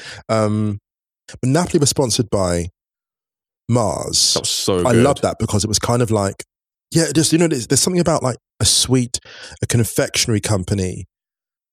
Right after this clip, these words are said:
Speaker 1: sponsoring Napoli that just feels right.
Speaker 2: Mm.
Speaker 1: Because the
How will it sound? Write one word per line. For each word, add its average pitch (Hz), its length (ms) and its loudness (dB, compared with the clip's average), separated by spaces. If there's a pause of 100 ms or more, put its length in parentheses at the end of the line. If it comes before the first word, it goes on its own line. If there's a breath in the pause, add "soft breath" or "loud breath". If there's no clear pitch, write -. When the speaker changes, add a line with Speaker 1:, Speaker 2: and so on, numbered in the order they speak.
(160)
Speaker 1:
sponsoring 104 1000 2
Napoli 101 500 0
that 95 120 -6
just - 220 0
feels 98 260 0
right. 101 540 -2 (300)
Speaker 2:
Mm. 92 180 -6
Speaker 1:
Because 90 280 0
the 117 120 -2